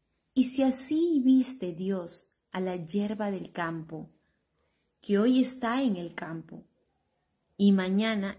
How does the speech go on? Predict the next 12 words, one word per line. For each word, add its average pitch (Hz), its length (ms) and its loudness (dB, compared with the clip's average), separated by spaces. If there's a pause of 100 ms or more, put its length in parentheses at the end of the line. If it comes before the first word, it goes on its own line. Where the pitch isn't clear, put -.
es 202 220 -2
echada 196 640 -6
al 185 280 -6
horno, 196 640 -2 (2500)
¿cuánto 320 380 0
más 262 300 4
a 214 100 -4
vosotros, 180 680 -8
hombres 180 380 -2
de 98 100 -6
poca 170 300 -10
fe?". - 320 -18